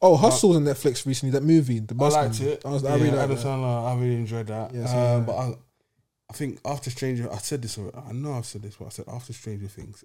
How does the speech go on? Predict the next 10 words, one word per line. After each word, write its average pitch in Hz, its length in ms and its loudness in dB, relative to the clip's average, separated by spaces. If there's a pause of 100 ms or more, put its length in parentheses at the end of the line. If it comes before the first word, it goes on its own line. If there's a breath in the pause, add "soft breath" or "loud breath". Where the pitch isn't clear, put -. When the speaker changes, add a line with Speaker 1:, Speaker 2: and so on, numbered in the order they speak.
Speaker 2:
okay, - 280 -18 (400)
Netflix 104 400 -16
is 101 100 -16 (120)
done. 110 320 -14 (180)
You're 98 200 -20
dead 104 200 -10
to - 120 -12
me. 101 240 -16
It's - 240 -14
over. 98 420 -10